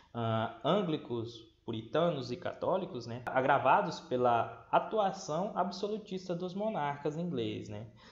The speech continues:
tributações, perseguições religiosas, luta por direitos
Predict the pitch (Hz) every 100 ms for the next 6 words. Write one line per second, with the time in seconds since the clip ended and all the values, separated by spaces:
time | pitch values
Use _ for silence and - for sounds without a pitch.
0 | - - 190 202 170 165 - 143 143 131
1 | 123 - 110 - 139 - 139 131 127 127
2 | 120 131 139 127 123 113 123 139 175 175
3 | 135 - 120 127 131 139 135 131 123 117